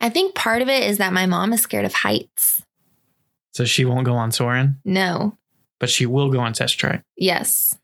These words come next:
Speaker 1: Well, probably
Speaker 2: Interesting.
Speaker 1: not now because now she has, like, a weird anxiety about being in cars. <laughs> But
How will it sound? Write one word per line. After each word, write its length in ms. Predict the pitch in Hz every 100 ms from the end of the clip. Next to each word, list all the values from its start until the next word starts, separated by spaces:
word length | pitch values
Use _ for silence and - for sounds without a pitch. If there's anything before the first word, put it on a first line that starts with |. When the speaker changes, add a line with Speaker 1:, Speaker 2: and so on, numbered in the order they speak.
| _ _ _ _ _ _ _ _ _ _ _ _ _ _ _ _ _ - -
Speaker 1:
Well, 100 | -
probably 280 | 135 370 440
Speaker 2:
Interesting. 40 |
Speaker 1:
not 200 | 277 208
now 200 | 190 180
because 300 | 170 180 190
now 220 | 185 170 185
she 140 | -
has, 120 | 170
like, 160 | 170 170
a 80 | 180
weird 240 | 170 175
anxiety 420 | 170 180 175 170
about 240 | 175 180 -
being 200 | 175 170
in 120 | 175
cars. 600 | - 180 170 175 214 -
<laughs> 60 | - - 349 440 403
But 400 | 302 269 175